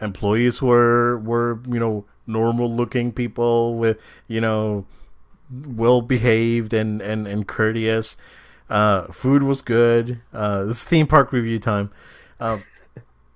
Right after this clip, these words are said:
yeah, uh, I mean, if, if one thing was that was, i-, is that it,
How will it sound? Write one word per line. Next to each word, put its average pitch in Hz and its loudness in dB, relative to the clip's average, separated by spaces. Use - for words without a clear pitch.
yeah, 160 6
uh, 139 2
I 156 8
mean, 160 6
if, 151 4
if 127 2
one 175 4
thing 165 0
was 127 2
that 113 0
was, 113 -2
i-, 135 -6
is 120 -4
that 131 2
it, 117 0